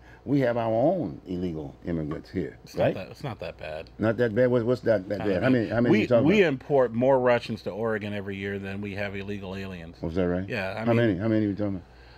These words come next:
Speaker 2: Oh, we got about three hundred and fifty thousand or
Speaker 1: Right,
Speaker 2: so
Speaker 1: right, right,
Speaker 2: Russians
Speaker 1: right.
Speaker 2: that weren't here ten years ago. And
Speaker 1: Mm-hmm.
Speaker 2: we, I,
Speaker 1: We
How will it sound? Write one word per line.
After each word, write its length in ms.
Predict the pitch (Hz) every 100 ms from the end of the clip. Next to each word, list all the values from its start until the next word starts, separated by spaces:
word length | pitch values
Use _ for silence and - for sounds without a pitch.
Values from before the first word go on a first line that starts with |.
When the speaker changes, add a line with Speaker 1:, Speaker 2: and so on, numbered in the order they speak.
| - - - -
Speaker 2:
Oh, 180 | 151
we 120 | 143 143
got 180 | 135
about 240 | 113 101 98
three 180 | 117 107
hundred 260 | 107 101
and 100 | 95
fifty 280 | - 110 98
thousand 480 | - 101 101 95 98
or 60 |
Speaker 1:
Right, 100 | 80
Speaker 2:
so 220 | 76 113 110
Speaker 1:
right, 80 |
right, 140 | 104 107
Speaker 2:
Russians 280 | 82 113 104
Speaker 1:
right. 60 |
Speaker 2:
that 100 | 104
weren't 220 | 104 110 104
here 140 | 107
ten 240 | - 113
years 260 | 107 110 104
ago. 380 | 101 101 98 101
And 140 | 104
Speaker 1:
Mm-hmm. 100 | 143 139
Speaker 2:
we, 120 | 123
I, 40 |
Speaker 1:
We 40 | 113